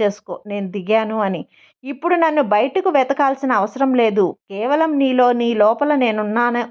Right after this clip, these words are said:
అని అనుభవించు. నీ భావన చాలు నిన్ను ఎంతో ఎత్తుకు ఎదగనివ్వటానికి. నువ్వు ఒంటరివి కాదు బిడ్డ, ఇప్పటికీ కూడా,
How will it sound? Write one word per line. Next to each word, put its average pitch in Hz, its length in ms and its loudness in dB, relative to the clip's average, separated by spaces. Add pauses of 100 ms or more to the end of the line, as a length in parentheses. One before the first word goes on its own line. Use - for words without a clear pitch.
అని 226 180 -12
అనుభవించు. 202 720 -6 (460)
నీ 240 160 -8
భావన 214 460 -2
చాలు 220 380 -2 (1080)
నిన్ను 262 220 -4
ఎంతో 233 400 0
ఎత్తుకు 254 340 0
ఎదగనివ్వటానికి. 202 1000 -2 (260)
నువ్వు 262 200 -4
ఒంటరివి 269 580 0
కాదు 214 300 0
బిడ్డ, 185 380 0 (160)
ఇప్పటికీ 294 640 -8
కూడా, 220 340 0